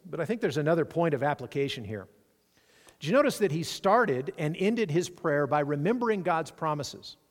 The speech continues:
Remembering God's promises.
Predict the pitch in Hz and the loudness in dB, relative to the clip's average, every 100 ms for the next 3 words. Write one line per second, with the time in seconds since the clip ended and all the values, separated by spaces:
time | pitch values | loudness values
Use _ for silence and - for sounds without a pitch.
0 | _ _ _ _ _ _ _ _ _ _ | _ _ _ _ _ _ _ _ _ _
1 | _ _ _ _ _ _ _ 139 135 247 | _ _ _ _ _ _ _ -6 0 2
2 | 247 220 175 160 160 - 160 143 135 - | 4 2 2 -2 -2 -4 -4 -2 -4 -10
3 | 92 - | -14 -16